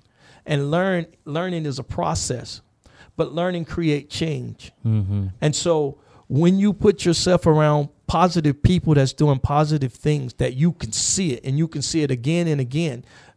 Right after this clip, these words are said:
Speaker 1: And one of the other things about my dress is I do it for young men and women to see what it looked like.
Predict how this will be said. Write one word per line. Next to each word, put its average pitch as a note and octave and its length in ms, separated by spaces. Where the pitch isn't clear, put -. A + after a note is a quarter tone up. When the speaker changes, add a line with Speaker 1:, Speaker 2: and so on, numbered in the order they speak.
Speaker 1:
And E3 160
one E3+ 300
of F3 80
the C#3 100
other F#3 160
things D3 320
about C3+ 320
my C3 160
dress D3 460
is C3+ 160
I D#3 200
do D#3 280
it D3+ 60
for - 160
young C#3 420
men D3+ 240
and C3 180
women C3+ 340
to A#2+ 60
see B2 460
what C#3 240
it - 160
looked C3 480
like. A2+ 300